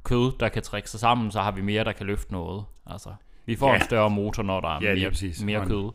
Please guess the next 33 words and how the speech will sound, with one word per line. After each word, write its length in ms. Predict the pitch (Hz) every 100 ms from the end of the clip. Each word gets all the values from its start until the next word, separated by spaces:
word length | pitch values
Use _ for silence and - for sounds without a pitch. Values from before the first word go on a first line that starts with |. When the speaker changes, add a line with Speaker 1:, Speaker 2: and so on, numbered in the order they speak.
| -
Speaker 2:
og 60 | 104
en 60 | 90
større 260 | - 117
motor, 340 | 113 110 - 92
der 100 | 104
er 100 | 95 -
pisseirriterende 640 | - - 135 104 - 110 95
for 80 | -
du, 160 | 107
og 60 | 101
en 80 | 92
større 240 | 120 127
motor 300 | 123 127 110
kan 200 | - 104 -
po-, 380 | 107 117 - -
potentielt, 600 | 104 107 95 123 120 - - - -
<laughs> 260 | - - 135
øh, 420 | 110 101 95 90
blive, 460 | - 110 101 92
øh, 220 | 87 92 95
en, 180 | 90
øh, 140 | 85 82 - -
stærkere 480 | - - 85 80 78
motor. 400 | 73 76 - 71 -
Speaker 1:
Ja. 140 | - - - - - _ - -
Speaker 2:
Hvis 180 | 95
man 140 | 90 85
træner 400 | - 90 87 80 - -
efter 260 | 92 -
det, 160 | 80 80
vel 160 | 95 82
at 80 | 80
mærke. 280 | 73 76